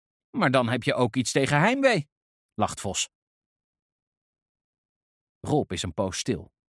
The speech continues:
Heeft hij iets tegen heimwee? Een poedertje of een pil? Een zalfje of een fles?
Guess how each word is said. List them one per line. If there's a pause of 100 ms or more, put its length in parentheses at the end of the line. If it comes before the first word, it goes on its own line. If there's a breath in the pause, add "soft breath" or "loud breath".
(480)
Heeft
hij
iets
tegen
heimwee?
Een (260)
poedertje
of
een
pil? (680)
Een
zalfje
of
een
fles?